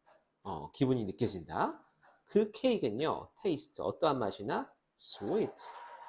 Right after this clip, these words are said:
달콤한 맛이나. 자, these flowers. 이 꽃들은요, smell good. 좋은 냄새가 나.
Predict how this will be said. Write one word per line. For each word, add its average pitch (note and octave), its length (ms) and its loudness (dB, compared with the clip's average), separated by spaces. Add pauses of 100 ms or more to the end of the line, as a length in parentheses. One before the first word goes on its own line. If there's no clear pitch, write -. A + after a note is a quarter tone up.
달콤한 G2 500 -4
맛이나. B2 360 -10 (1000)
자, G#2+ 240 4
these F#3 400 2
flowers. B2 760 4
이 D#3+ 220 2
꽃들은요, D#3+ 800 2
smell G3+ 800 0 (600)
good. E2+ 480 2 (240)
좋은 B2 420 4
냄새가 G2 480 -4
나. D2+ 260 -16